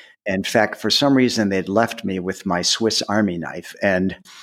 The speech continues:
he made me sit in front next to the driver, and he carried his Colt forty-five with him everywhere. So I just thought, "Okay, we're gonna go out in the middle of the jungle. He's gonna say, 'Stop the car, Dave, get out.' And that's the end of me." And I, um,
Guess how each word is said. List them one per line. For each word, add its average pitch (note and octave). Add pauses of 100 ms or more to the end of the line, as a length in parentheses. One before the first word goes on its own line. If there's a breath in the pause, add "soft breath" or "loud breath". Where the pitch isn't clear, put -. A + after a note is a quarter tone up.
(320 loud breath)
he A#2
made C3+
me C#3
sit -
in G#2+
front B2+
next G#2
to G#2+
the G2
driver, G#2+ (100)
and F#2
he A#2 (160)
carried A#2
his F#2+
Colt -
forty-five G2
with F#2+
him F#2
everywhere. G2+
So F#2
I F#2+
just G2
thought, E2+
"Okay, A2 (480 loud breath)
we're G2+
gonna F#2+
go F#2+
out G#2+
in G#2
the F#2+
middle G#2+
of G2
the G#2
jungle. G#2
He's A2+
gonna F#2+
say, F#2+
'Stop -
the G#2
car, A2+
Dave, G2
get F#2+
out.' B2
And F#2
that's F#2+
the F#2+
end F#2
of F2+
me." G2+
And F2 (540 loud breath)
I, G2
um, E2+